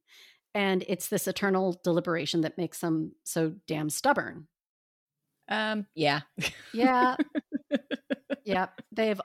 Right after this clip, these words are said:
Speaker 1: already thought it all through. Yep. And therefore are totally clear and committed <laughs> to where they stand.
Speaker 2: Yep. <laughs>
Speaker 1: Sensuous versus greedy.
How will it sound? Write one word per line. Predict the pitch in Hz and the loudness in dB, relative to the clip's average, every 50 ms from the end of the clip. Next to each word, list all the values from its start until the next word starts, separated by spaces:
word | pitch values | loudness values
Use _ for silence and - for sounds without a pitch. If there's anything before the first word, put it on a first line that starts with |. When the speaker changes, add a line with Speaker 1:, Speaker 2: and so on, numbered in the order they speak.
| - - | -2 2
Speaker 1:
already | 214 214 233 240 240 233 226 214 214 214 208 | 4 4 4 4 4 4 2 2 2 0 -2
thought | 190 - - 202 185 196 202 | -2 -2 0 2 2 4 2
it | 226 226 - | 0 -2 0
all | 185 180 185 208 | 0 2 2 2
through. | 202 - - - 190 175 170 170 170 175 196 - - _ _ _ _ | 0 -4 -6 -4 -2 0 2 2 2 0 -2 -6 -10 _ _ _ _
Yep. | 180 170 165 180 247 - - _ _ _ _ _ _ - | -4 -2 0 0 0 -2 -6 _ _ _ _ _ _ -2
And | 190 185 185 | -2 0 2
therefore | 185 196 202 - - 190 190 180 - 180 | 2 0 0 0 0 0 0 0 -2 -4
are | 165 | -4
totally | - - 285 330 349 349 330 | -2 0 0 0 0 0 -2
clear | - - 269 254 254 | -2 0 0 2 2
and | 254 240 | 0 -2
committed | - 240 240 226 190 160 226 - | -4 -2 0 0 0 0 -2 -6
<laughs> | |
to | - - | -6 2
where | 233 240 226 | 4 4 6
they | 202 - 233 - | 6 4 2 0
stand. | - - 214 - - - 196 - - - 214 - - 202 208 - - - _ _ _ _ _ _ _ _ _ _ _ _ _ - | -2 -4 -8 -8 -8 -8 -8 -8 -6 -6 -8 -8 -8 -10 -10 -10 -12 -16 _ _ _ _ _ _ _ _ _ _ _ _ _ -2
Speaker 2:
Yep. | - 277 269 269 - - - - - | 2 2 2 2 0 -4 -10 -2 0
<laughs> | 302 294 | 0 0
Speaker 1:
Sensuous | - - - 311 320 339 403 - 370 370 - - - | 0 0 0 2 4 4 4 2 2 -2 -2 -4 -6
versus | 233 247 262 269 - 269 254 202 | -6 -6 -6 -4 -4 -6 -8 -8
greedy. | - - 170 170 190 208 202 185 170 - 135 - - 143 | -10 -10 -10 -8 -6 -6 -6 -6 -8 -8 -10 -14 -16 -18